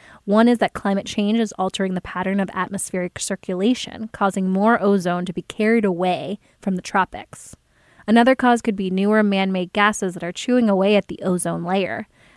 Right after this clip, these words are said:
The gases in question are known as very short-lived substances, such as dichloromethane, which is used in a variety of industrial processes. Hay said the potential for harm in lower latitudes may actually be worse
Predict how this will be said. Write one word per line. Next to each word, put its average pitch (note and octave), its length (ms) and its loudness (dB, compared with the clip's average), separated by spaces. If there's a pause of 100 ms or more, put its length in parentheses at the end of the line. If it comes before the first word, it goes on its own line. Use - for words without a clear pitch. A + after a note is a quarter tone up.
The G#3 80 -2
gases G3+ 340 2
in F#3 120 -2
question B3 460 0
are F#3 160 -4
known F3 220 -2
as F3 340 -4 (380)
very B3 340 2
short-lived G#3+ 540 -2
substances, F3 800 -4
such - 340 -4
as F#3 400 -2
dichloromethane, F#3+ 1000 0 (260)
which A3 160 0
is G#3 200 4
used A3 200 2
in G#3+ 60 2
a G3 60 2
variety F#3+ 600 4
of F3 120 -6
industrial F3+ 600 -4
processes. F3+ 840 -6 (120)
Hay D4+ 260 4
said A#3+ 560 4
the G#3+ 100 -2
potential D4 440 0
for C4+ 160 2
harm A3 340 0
in G3 300 0
lower A3+ 280 4
latitudes G3 540 0
may F#3 100 -2
actually G#3 400 -4
be F3+ 160 -2
worse G3+ 640 0